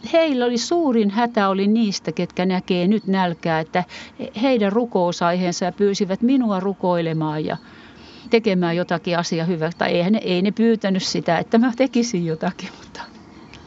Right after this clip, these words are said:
lasten sydämellä oleva hätä on vaikuttanut, tai kyllä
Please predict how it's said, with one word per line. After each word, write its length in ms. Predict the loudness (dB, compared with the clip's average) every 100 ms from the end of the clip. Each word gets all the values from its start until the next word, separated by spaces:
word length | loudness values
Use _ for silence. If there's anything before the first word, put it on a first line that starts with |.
| -20 -6 2
lasten 420 | 2 2 2 2
sydämellä 580 | 2 2 4 4 4 4
oleva 300 | 4 2 2
hätä 420 | 2 4 2 0 -2 -18 -20 -20 -2
on 300 | 2 2 0 -6 -2 2
vaikuttanut, 680 | 2 2 -2 0 0 2
tai 120 | 2 2
kyllä 280 | 4 2